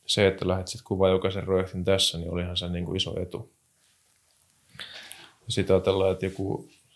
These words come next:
siis va-, valehtelematta joku seitsemänkymmentäviisi prosenttia näistä sähköpostitarjouspyynnöistä alkaa sillä, että näin videosi YouTubessa ja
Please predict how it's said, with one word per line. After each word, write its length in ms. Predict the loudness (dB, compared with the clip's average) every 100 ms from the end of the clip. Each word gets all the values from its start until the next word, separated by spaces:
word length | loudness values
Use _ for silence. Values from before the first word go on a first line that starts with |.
| _
siis 240 | -4 -2 4
va-, 260 | 4 4
valehtelematta 680 | 4 4 2 0 -2 0 -2
joku 120 | -2
seitsemänkymmentäviisi 560 | 0 0 -2 -2 -2 0
prosenttia 460 | -4 -4 -4 -2 0
näistä 320 | -2 -4 -16 _ _ _ _ _
sähköpostitarjouspyynnöistä 1400 | 0 2 0 -2 0 2 2 0 -2 -6 -4 -4 -4 -2
alkaa 260 | 2 2
sillä, 320 | 2 0 0
että 200 | -2 -4 -18 _ _ _ 0
näin 260 | 2 4
videosi 520 | 4 2 2 -2 -8 _ -2
YouTubessa 500 | 0 0 -2 -6 -4
ja 120 | -6